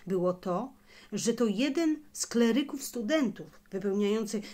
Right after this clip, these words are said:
niezręcznie swoje obowiązki, spowodował ten hałas. Aby to sprawdzić, ojciec Pio wychylił się z balkonu chóru. Jakież było jego zdumienie, gdy zobaczył młodego brata stojącego bez ruchu po epistołowej stronie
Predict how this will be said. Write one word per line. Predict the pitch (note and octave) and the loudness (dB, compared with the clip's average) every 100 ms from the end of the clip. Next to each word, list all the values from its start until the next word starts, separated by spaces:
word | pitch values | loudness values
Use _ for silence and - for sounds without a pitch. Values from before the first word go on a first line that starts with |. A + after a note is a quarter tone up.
| A3+ | 4
niezręcznie | A#3 F#3+ A3+ A#3+ A3+ - F3 | 4 6 6 6 4 0 -4
swoje | F3 F3+ E3+ E3+ | -4 -4 -2 0
obowiązki, | F3 G3 B3+ C4+ - C4+ | 0 2 0 -2 -6 -6
spowodował | A#3 F#3 G3 B3 C4+ | -2 -2 0 -2 -2
ten | C#4 | -6
hałas. | A#3 E3+ D#3+ F3+ - - - _ - - | -8 -12 -14 -12 -14 -14 -20 _ -20 -4
Aby | G#3+ G3+ | 0 0
to | G#3 | -2
sprawdzić, | G#3 - D#4+ C#4 F3 F3+ - - - - | -8 -2 0 0 -4 -6 -8 -18 -14 2
ojciec | B3 C4 A3 - | 2 2 -2 -6
Pio | - A#3+ C#4 | -2 2 2
wychylił | A3 G3+ C4+ F#3+ F3 | 2 2 4 4 0
się | F3 | -6
z | D#3 | -8
balkonu | E3 E3 - A3 C#4 D4 | -8 -8 -4 0 0 -2
chóru. | - D#3+ E3 E3+ _ - - - G3+ | -8 -14 -14 -20 _ -20 -20 -10 -4
Jakież | F#3+ A3+ F3 | 0 0 2
było | A3+ D#4 | 2 2
jego | D#4+ D4+ | 0 -2
zdumienie, | A#3 A#3+ B3 B3 F#3 D3 - - - - | -6 -2 0 2 2 -2 -12 -18 -20 -14
gdy | F3 F3 | -8 -4
zobaczył | F3+ F#3+ G#3+ A#3 | 0 2 2 4
młodego | G#3 G3+ F#3+ A3+ G3+ | 4 4 4 4 4
brata | F3+ A3 B3 B3 F3+ | 6 6 6 4 -6
stojącego | F#3+ F3+ F3+ A3 G3+ G3 | -4 -4 -2 -2 -2 0
bez | F3+ G3+ | 0 0
ruchu | A#3 A3+ G#3 - - - - | -2 -2 -4 -4 -20 -20 -8
po | G#3 G3 G3 - - - - - - - _ - - _ - - - - | -2 0 0 -6 -20 -20 -20 -20 -20 -20 _ -20 -20 _ -20 -20 -20 2
epistołowej | A#3+ A#3 A3+ G3+ - A3+ G#3 G#3 C#4+ A3+ G#3+ - | 2 2 -2 -2 -2 2 6 6 6 6 2 2
stronie | - - A#3 A#3+ B3+ | -4 0 2 4 2